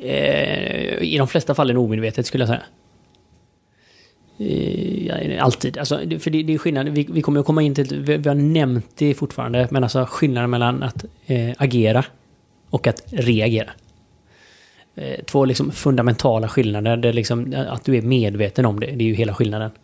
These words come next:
I reaktion så händer det ju, och i att agera då går du medvetet in i någonting. Så att på utsidan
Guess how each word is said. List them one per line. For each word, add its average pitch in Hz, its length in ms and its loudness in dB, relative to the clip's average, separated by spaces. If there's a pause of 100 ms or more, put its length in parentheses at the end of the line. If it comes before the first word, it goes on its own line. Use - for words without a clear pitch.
(520)
I 123 140 2
reaktion 135 500 2
så - 100 -2
händer 104 400 0
det 104 60 2
ju, 151 160 2 (200)
och - 200 -4
i 123 180 2 (260)
att - 180 -14 (100)
agera 107 520 2
då 104 280 2 (680)
går 123 160 4
du 120 60 4
medvetet 117 460 0
in 113 160 0
i 107 60 -2
någonting. 110 340 -8 (180)
Så - 140 0
att 120 160 -2 (320)
på - 160 0
utsidan 143 800 2